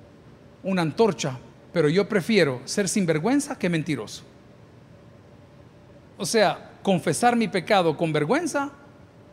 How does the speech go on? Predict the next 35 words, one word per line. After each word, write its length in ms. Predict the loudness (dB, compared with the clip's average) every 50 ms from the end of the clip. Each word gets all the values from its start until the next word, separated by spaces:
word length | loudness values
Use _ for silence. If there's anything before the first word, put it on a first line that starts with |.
| -6 -2
a 100 | -2 0
seguir 300 | 0 0 0 0 0 0
diciendo, 460 | 0 0 2 2 2 2 2 0 2
"Este 400 | 4 4 4 4 2 2 2 2
hombre 360 | 4 4 4 4 4 2 2 2
puro 400 | 2 0 2 4 4 4 4 4
que 100 | 0 -2
predica 400 | 0 0 -2 -2 -2 2 2 2
el 60 | 4
evangelio, 680 | 6 4 4 2 2 2 2 2 2 4 2 2 2 2
quien 200 | 0 0 0 2
Dios 160 | 2 2 2
visita 520 | 0 -4 -4 -2 -2 -2 0 0 0 0
todas 200 | 0 2 2 2
las 100 | 2 2
noches 340 | 4 2 2 2 2 0 0
para 220 | 0 0 0 2 2
dar 180 | 2 2 0
revelación"? 920 | -2 0 2 2 2 2 0 -4 -6 -4 0 2 4 6 4 4 2 -2 -10 -14 -18 -20 -20 -20 -20 -20 -20 -20 -20 -20 -20 -20 -20 -20 -20 -20 -20 -16 -8
No, 200 | -2 2 4 6
hermano, 420 | 6 4 4 2 0 0 0 -4 -2
amanecí 500 | -2 -2 0 0 0 -2 0 -2 0 2
agüitado. 800 | 2 2 4 2 0 0 4 4 6 8 8 8 8 6 2 -2 -6 -14 -18 -20 -20 -20 -20 -20 -20 -20 -20 -20 -20 -20 -20 -20 -20 -20 -20 -20 -20 -20 -20 -20 -20 -20 -20 -20 -20 -20 -20 -20 -12 -4
Y 140 | 0 2 2
así 320 | 2 2 4 6 8 8
voy 160 | 8 8 8
a 60 | 6
predicar 440 | 6 2 0 0 0 2 2 2 2
y 80 | 2 0
así 340 | 0 0 2 4 4 4 4
le 80 | 4
voy 200 | 4 4 4 4
a 40 | 4
dar. 120 | 2 0 -2 -6
Ok, 100 | -6